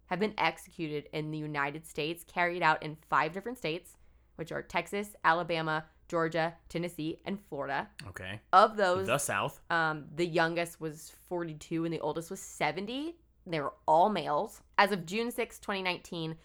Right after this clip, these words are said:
Speaker 1: a total of forty-two executions are scheduled to take place in the United States. And these executions are scheduled over six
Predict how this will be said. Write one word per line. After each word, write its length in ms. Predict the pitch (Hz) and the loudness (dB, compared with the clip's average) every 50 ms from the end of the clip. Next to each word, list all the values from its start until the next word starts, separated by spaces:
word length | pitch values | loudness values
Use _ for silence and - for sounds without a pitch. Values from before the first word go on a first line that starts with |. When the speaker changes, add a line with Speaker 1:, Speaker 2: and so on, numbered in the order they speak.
| - _ - - - | -20 _ -20 -8 -4
Speaker 1:
a 60 | - 139 | -4 -4
total 300 | - - 220 214 208 180 | 0 4 4 6 6 6
of 140 | - 170 - - | 4 0 -2 -2
forty-two 880 | - 214 233 240 262 262 254 - - - - 269 240 214 175 131 120 - - _ _ _ - | 0 2 2 2 0 -4 -6 -10 -12 -6 -4 -2 -2 -2 -4 -6 -8 -14 -16 _ _ _ 0
executions 600 | 180 190 - - 185 - - 190 165 - 180 160 | 0 0 0 -6 -10 -6 -6 -6 -6 -6 -6 -6
are 80 | 170 165 | -6 -6
scheduled 520 | 165 - - - 170 175 165 180 170 170 | -8 -6 0 2 2 2 2 -4 -6 -8
to 100 | - - | -12 -10
take 260 | - 196 175 170 - | -6 -4 -4 -4 -6
place 360 | - - 160 156 151 160 - - | -6 -4 -4 -4 -4 -6 -6 -6
in 120 | 170 165 | -4 -4
the 60 | 160 | -2
United 380 | 160 160 160 156 151 151 147 156 | -2 -2 -2 -2 -2 -4 -4 -10
States. 420 | - - - - - - - - - _ _ | -10 -12 -12 -12 -14 -20 -20 -20 -20 _ _
And 300 | 175 170 165 165 165 156 - | -2 0 2 2 0 0 -2
these 180 | 190 185 180 - | -2 -4 -2 -2
executions 480 | - 170 165 - - 208 190 190 196 | -4 -6 -6 -4 -4 -4 -2 -2 -2
are 80 | 196 170 | -2 -2
scheduled 340 | 170 - - 180 170 180 170 | -2 -2 -2 0 0 0 0
over 240 | - 160 156 147 160 | 0 -2 -2 -2 -6
six 560 | 160 - - - - 208 208 - - - - | -8 -10 -10 -6 -6 -6 -6 -8 -14 -16 -16